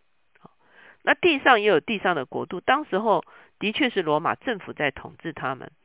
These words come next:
他们也服在罗马政府的这个权下的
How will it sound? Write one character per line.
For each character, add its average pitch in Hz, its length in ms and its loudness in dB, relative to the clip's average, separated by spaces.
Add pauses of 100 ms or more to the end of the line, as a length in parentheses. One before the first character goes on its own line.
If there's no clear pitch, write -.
(280)
他 277 120 4
们 247 180 2
也 170 140 2
服 170 340 -6
在 220 200 4
罗 165 140 2
马 143 160 -2
政 190 260 -4
府 - 180 -12
的 127 260 -4 (240)
这 196 120 -6
个 175 100 -2
权 135 320 -4
下 185 240 4
的 113 140 -6